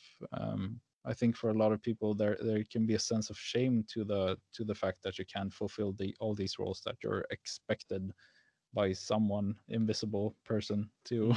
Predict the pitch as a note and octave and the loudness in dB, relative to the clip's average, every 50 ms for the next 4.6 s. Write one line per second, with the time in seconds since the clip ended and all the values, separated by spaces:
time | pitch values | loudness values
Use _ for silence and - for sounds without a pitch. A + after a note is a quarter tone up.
0 | - - - - - - - - - - C3+ C3 - - B2 A2+ - - A2 G#2+ | 4 2 -4 -12 -16 -16 -16 -6 2 4 4 6 6 6 6 6 6 4 0 0
1 | A#2+ C3+ - - B2+ A#2 G#2 A2+ B2+ - - - C3+ B2 A#2+ A#2+ B2 C3 C3+ C3 | 0 -2 -2 2 4 4 4 2 0 -2 -2 2 6 8 8 10 10 8 8 6
2 | - - B2+ B2 A#2+ A#2 - A#2+ A2+ A2 G#2+ G#2+ G#2 G#2 G2+ G2 - - - G2 | 4 2 4 4 4 4 2 2 4 4 4 4 4 2 2 0 -2 -4 -6 -6
3 | A#2 A#2+ B2 - - B2 A#2+ A#2 A#2 A2 - A2 G#2+ A2+ A#2+ A#2 - - A2 G#2+ | -6 -6 -6 0 2 4 4 6 4 2 4 4 4 4 4 2 0 0 0 2
4 | G2 G2 F#2+ - A2 A2 A2+ A2 A2 G#2 - | 2 2 2 0 0 -2 -2 -2 -4 -6 -6